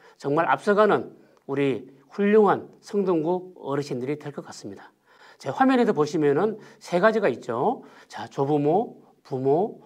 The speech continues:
자녀 이렇게 있습니다. 그리고 그 위에 이웃 어른들이 있죠. 자녀들의 입장에서는 본인의 부모와 그리고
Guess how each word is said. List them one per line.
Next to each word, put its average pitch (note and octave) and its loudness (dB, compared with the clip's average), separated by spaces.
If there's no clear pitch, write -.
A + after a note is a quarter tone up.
자녀 C3+ -8
이렇게 C3+ -6
있습니다. G#2+ -12
그리고 G3 0
그 C#3 0
위에 E3 -2
이웃 G#3+ -2
어른들이 D#3+ -2
있죠. G2+ -14
자녀들의 A#3 2
입장에서는 B2 -2
본인의 A#3 4
부모와 C3 0
그리고 D#3 -2